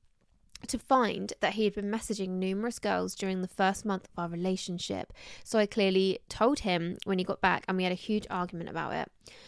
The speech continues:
I forgave some, but there's one in particular that really bugs me and obviously has fucked with my confidence. Whilst he was home over Christmas, I didn't get to see him for three weeks.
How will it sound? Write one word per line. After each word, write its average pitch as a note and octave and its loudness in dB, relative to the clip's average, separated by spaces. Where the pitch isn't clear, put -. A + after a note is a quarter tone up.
I A3+ 4
forgave C4+ 4
some, G#3 4
but A#3 -2
there's G#3 4
one A3+ 4
in B3+ 0
particular - -4
that F3+ -4
really G3 2
bugs G#3 0
me F3+ 0
and F#3+ 2
obviously A3 2
has F3+ -2
fucked - -2
with - -8
my F3 0
confidence. - -6
Whilst A#3+ 8
he F4 6
was E4 2
home B3+ 4
over A3 4
Christmas, G#3+ 0
I G3 2
didn't A3+ 0
get C4 0
to - -10
see A3+ 2
him G3 2
for G3 -2
three F#3 0
weeks. F3+ -4